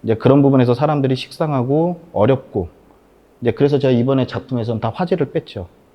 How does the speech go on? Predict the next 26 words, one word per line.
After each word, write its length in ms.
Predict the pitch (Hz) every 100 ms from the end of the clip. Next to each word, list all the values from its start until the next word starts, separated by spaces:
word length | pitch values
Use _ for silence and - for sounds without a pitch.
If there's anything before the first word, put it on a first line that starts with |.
| _ _ _ -
이제 120 | 104
그림과 600 | - 120 123 117 127 135
새로 460 | 127 160 147 123 95
이제 160 | 90
그림 380 | - 127 151 160
속에 520 | 156 147 143 151 156 - - _ _ _ -
이제 100 | 107
모든 280 | 101 135
것을 180 | 131 117
다 80 | 113
표현하고자 540 | - 180 170 147 127
했는데, 600 | 120 151 117 127 123 95 101
이 120 | 110
왕유의 400 | 104 139 156 135
이제 100 | 113
평에 300 | - 202 196
의하면 600 | 127 101 95 95 110 127 - _ _ _ _ _ -
이제 120 | 107
그림 260 | - 127 131
속에 380 | 131 120 120
시가 260 | 107 190 180
있고 440 | 110 - 135 160 165
시 120 | -
속에 420 | 156 143 113 139
그림이 340 | 151 110 110 101
있다는 400 | - 95 90